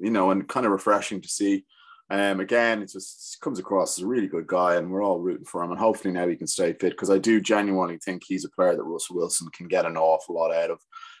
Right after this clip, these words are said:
Um, you know, if you look back at Russell Wilson's career, um, you know,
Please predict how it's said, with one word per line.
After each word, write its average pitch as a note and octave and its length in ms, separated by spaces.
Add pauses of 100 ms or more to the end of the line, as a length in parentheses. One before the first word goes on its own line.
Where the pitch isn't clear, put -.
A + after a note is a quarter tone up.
(120)
Um, E2 520 (100)
you F#2 140
know, D#2+ 180
if - 140
you A#2 80
look - 160
back E2+ 140
at E2 120
Russell F2 240
Wilson's F2 380
career, F2 480 (480)
um, E2 540 (360)
you F#2 200
know, D#2+ 200